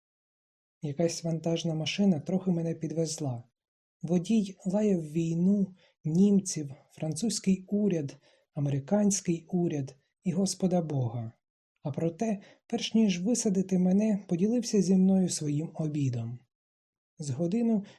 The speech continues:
я йшов по шосе аж до наступної залізничної станції. Знаючи з досвіду, що коли не хочеш викликати підозру, то не треба ховатися, я зажадав квиток першого класу до найближчого пункту.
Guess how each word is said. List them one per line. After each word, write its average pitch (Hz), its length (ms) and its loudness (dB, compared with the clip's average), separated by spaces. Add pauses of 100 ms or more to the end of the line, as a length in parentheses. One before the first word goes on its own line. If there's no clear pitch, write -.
(120)
я 240 160 2
йшов 220 360 0
по 185 120 -2
шосе 202 580 -2 (220)
аж 202 200 -2
до 190 100 2
наступної 185 680 2
залізничної 156 800 -2
станції. 120 800 -4 (540)
Знаючи 175 500 0
з 151 80 -8
досвіду, 156 640 -2 (220)
що - 240 -4
коли 202 400 2
не 196 140 4
хочеш 180 500 -2
викликати 160 540 -2
підозру, 165 640 0 (440)
то 226 120 -2
не 220 140 4
треба 190 360 0
ховатися, 170 800 -4 (320)
я 226 160 0
зажадав 180 540 0
квиток 165 480 -4
першого 143 460 -4
класу 185 540 -2 (140)
до 214 160 2
найближчого 156 760 2
пункту. 123 640 -4